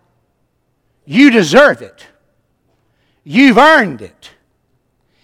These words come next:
And it's not bragging on somebody that may or may not be absolutely true.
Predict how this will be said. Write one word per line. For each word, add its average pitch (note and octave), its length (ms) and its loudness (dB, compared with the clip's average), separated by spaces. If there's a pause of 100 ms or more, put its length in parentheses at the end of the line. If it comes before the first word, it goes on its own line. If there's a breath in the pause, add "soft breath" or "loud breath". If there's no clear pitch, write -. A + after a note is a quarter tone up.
(240)
And F#3 180 0
it's F3+ 180 -4
not G#3 260 -2
bragging G#3 400 0
on G3 140 -4
somebody F#3+ 480 -2
that D#3+ 100 -6
may F#3 200 -2
or E3+ 60 -4
may E3+ 160 -4
not E3 260 -4
be D#3 140 -6
absolutely D3+ 600 -6
true. F3+ 360 -10